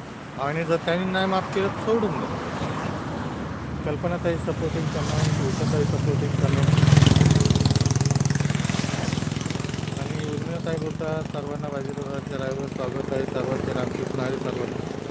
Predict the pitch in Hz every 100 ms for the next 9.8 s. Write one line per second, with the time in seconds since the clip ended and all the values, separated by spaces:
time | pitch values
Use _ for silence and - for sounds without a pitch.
0 | - - - 165 165 170 180 185 180 170
1 | 190 202 208 202 202 - - - - -
2 | - - - - - 151 160 160 160 156
3 | 156 - - 151 160 190 196 196 175 143
4 | - - - - - - - - - -
5 | - - 151 156 160 170 160 165 175 185
6 | 185 185 180 180 180 175 175 180 180 185
7 | - 143 143 143 135 - - - - -
8 | - - - - - - - - - -
9 | - - 139 175 190 160 143 139